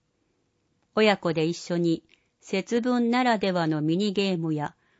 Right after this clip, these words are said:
フォトコーナーで楽しんでいただき、大盛況のうちに終えることができました。ご参加いただいた皆様、ありがとうございました。子育て支援センターでは、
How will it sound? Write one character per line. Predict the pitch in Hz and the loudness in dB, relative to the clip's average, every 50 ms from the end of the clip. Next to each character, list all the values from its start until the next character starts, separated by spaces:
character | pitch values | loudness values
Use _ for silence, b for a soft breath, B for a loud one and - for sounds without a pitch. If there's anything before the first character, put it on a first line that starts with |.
| _ _ | _ _
フ | - 196 | -6 -4
ォ | 190 | -2
ト | - 233 226 | 0 0 0
コ | - 247 233 226 | 2 2 2 4
ー | 220 | 2
ナ | 202 196 185 175 156 | 2 0 0 0 0
ー | |
で | 151 156 151 151 | -2 -2 -4 -4
楽 | - 151 180 190 214 220 | -4 -4 -2 -2 -2 -4
し | - - 240 226 | -4 -4 -2 -2
ん | 202 175 | -2 -2
で | 156 160 | -2 -4
い | 147 151 | -6 -6
た | - 185 175 | -6 -6 -4
だ | 165 170 165 | -4 -4 -6
き、 | - - 170 156 156 - _ _ _ _ _ _ _ _ _ - | -6 -4 -4 -4 -4 -6 _ _ _ _ _ _ _ _ _ -6
大 | 190 190 208 214 | -2 0 0 0
盛 | 214 - 220 214 208 | 0 2 2 2 2
況 | 190 - - 165 160 156 | 2 0 -2 -2 0 0
の | 156 156 147 | 0 0 -2
う | 151 147 | -4 -6
ち | - - 175 165 | -6 -4 -2 0
に | 165 165 165 156 - - | 0 0 -2 -2 -6 -10
終 | - - 175 185 | -4 -2 0 0
え | 196 | 0
る | 190 190 | 0 -2
こ | - - 180 | -2 -4 -6
と | - 190 185 | -4 -4 -4
が | 185 160 | -4 -4
で | 135 143 139 | -4 -6 -8
き | - - 165 | -6 -4 -4
ま | 156 151 151 | -2 -2 -4
し | - - _ | -8 -10 _
た。 | - 156 - _ _ _ _ _ _ _ _ _ _ _ _ _ _ _ _ _ _ _ _ _ _ _ - | -12 -12 -12 _ _ _ _ _ _ _ _ _ _ _ _ _ _ _ _ _ _ _ _ _ _ _ -8
ご | - 180 185 | -4 -4 -2
参 | 185 - 214 202 190 175 | 2 2 2 2 2 0
加 | - 160 | -2 -2
い | 160 | -4
た | 160 185 180 | -2 -2 -2
だ | 180 180 185 | -2 -2 -2
い | 180 - | -2 -2
た | 185 180 | -2 -2
皆 | 175 170 165 185 190 | 0 0 0 -2 -2
様、 | - - 180 160 156 151 156 - _ _ _ _ _ - | -4 -4 -4 -4 -4 -4 -6 -10 _ _ _ _ _ -6
あ | - 190 | -4 -2
り | 202 196 | -2 0
が | 196 175 160 | 0 0 -2
と | - 160 151 143 | 0 -2 -2 -2
う | |
ご | 143 147 | -2 -4
ざ | - 160 165 | -4 -4 -2
い | 175 | -2
ま | 165 165 175 | -2 -4 -6
し | - - | -10 -10
た。 | - - 139 - _ _ _ _ _ _ _ _ _ _ _ _ _ _ _ _ _ _ _ _ _ | -8 -8 -8 -8 _ _ _ _ _ _ _ _ _ _ _ _ _ _ _ _ _ _ _ _ _
子 | - - | -8 -6
育 | 208 - 247 233 240 233 | -4 -2 0 0 0 0
て | - 233 | 2 0
支 | 233 - - | 0 0 0
援 | 233 226 226 | -2 0 -2
セ | 220 - 220 214 | -2 -2 -2 -2
ン | 208 190 | -2 -2
タ | - 175 165 156 | -2 -4 -4 -4
ー | |
で | 151 160 160 147 | -2 -4 -4 -4
は、 | 147 147 - | -4 -6 -8